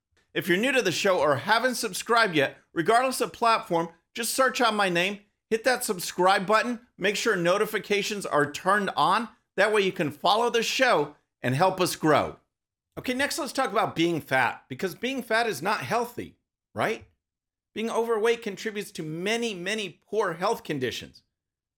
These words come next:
At least that's what we've been told forever.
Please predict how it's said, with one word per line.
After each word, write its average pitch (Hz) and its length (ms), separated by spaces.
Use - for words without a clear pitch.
At - 60
least 190 120
that's 220 180
what 180 160
we've 143 180
been 110 140
told 196 460
forever. 175 640